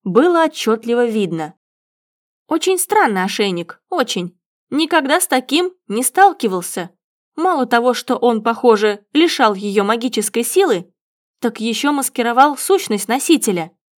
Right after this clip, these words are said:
Но больше всего меня напрягало в артефакте, как он бурно отреагировал на легкое заклинание правды. Я же даже не давил, спросил просто, а девушку вырубило. Или это горгулья заклинание мое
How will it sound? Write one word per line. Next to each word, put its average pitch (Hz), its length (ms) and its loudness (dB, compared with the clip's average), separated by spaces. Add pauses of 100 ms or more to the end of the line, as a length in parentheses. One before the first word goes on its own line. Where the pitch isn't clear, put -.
(380)
Но 185 180 -4
больше 254 460 -2
всего 240 540 -2 (160)
меня 359 260 2
напрягало 302 560 0
в 240 60 -2
артефакте, 254 760 0 (240)
как 330 220 -4
он 294 220 0
бурно 349 400 4
отреагировал 302 880 2
на 254 140 0
легкое 330 400 0
заклинание 262 720 0
правды. 226 580 -2 (680)
Я 214 240 -4
же 240 120 -4
даже 320 320 2
не 339 140 -4
давил, 302 460 2 (200)
спросил 269 560 -2
просто, 220 520 -2 (300)
а 185 120 -2
девушку 262 480 -2
вырубило. 220 580 2 (800)
Или 302 220 0
это 294 200 -4
горгулья 302 600 4
заклинание 240 680 0
мое 208 380 0